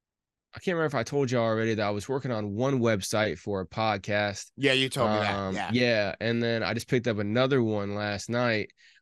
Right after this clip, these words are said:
Speaker 1: where I'm gonna be building the website for a podcast as well. And then I got one artist that is, like, on the fence right now, about ready to pull the trigger on getting themselves a website built. So definitely been,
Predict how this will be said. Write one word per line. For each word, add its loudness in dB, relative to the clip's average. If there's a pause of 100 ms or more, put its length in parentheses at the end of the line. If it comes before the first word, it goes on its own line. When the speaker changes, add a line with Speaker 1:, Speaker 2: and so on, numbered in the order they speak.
Speaker 1:
where 0
I'm 0
gonna -2
be 0
building -2
the -2
website -2
for -4
a -4
podcast -2
as -12
well. 0
And -2
then -2
I -2
got 0
one -2 (100)
artist 0 (460)
that 0
is, 0
like, 0
on -2
the -4
fence -4
right -2
now, -4
about -2
ready 0
to -4
pull -4
the -2
trigger -2
on -4
getting -4
themselves -4
a -4
website -2
built. -4
So -2 (760)
definitely 0
been, -2